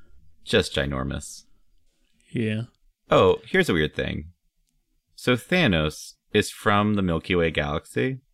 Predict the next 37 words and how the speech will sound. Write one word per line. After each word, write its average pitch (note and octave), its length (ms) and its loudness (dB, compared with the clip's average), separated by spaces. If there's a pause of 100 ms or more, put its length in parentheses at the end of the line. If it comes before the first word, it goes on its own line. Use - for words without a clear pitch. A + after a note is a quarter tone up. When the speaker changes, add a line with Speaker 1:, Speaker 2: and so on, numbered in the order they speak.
(720)
Speaker 1:
Like, A2 180 0
that C#3 100 2
just B2 240 -2
seems E2+ 340 2
weird E2+ 300 2
that B1+ 140 -2
he's D#2 540 -4
a E2+ 80 4
neighbor D2+ 380 0
of C2+ 160 -2
Earth. - 380 -8 (420)
Speaker 2:
Oh, A2+ 220 0
is A2+ 180 2
it? C3 180 2 (500)
Speaker 1:
I - 40 -16
thought C#3 220 2
that's B2 120 0
what D2 100 -2
he D2+ 60 -6
said. C#2 200 -4
Like, - 240 -6 (280)
I - 60 -14
thought F#2+ 120 2
he G#2 40 4
was E2 100 2
on D2 140 0
Titan. D#2 480 -6 (420)
Speaker 2:
I'm C3 120 -2
pretty D3 340 2
sure A2+ 480 2
in A2 280 -2
the G#2 80 0
comics, A#2+ 540 -2
at D3 100 4
least, D#3+ 420 0
Titan A#2 560 0
is, G#2+ 600 0